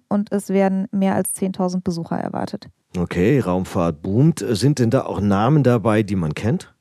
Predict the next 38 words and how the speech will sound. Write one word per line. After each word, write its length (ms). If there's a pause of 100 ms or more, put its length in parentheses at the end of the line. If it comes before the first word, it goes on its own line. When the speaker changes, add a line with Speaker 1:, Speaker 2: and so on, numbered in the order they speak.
(140)
Speaker 1:
Also 280
aus 220
Deutschland 540
kommen 280
zum 160
Beispiel 580
als 180
Schwergewichte 640
O 160
H 100
B 300
oder 260
auch 240
Siemens. 520 (260)
Die 100
dürften 320
geläufig 420
sein. 240 (480)
Es 200
sind 180
aber 200
auch 80
einige 300
junge 300
Player 380
mit 180
dabei, 480
also 200
zum 180
Beispiel 540
zwei 200
Raketen-Startups, 1300
Rocket 340
Factory 460
Augsburg 640
und 400
High 200
Impulse 680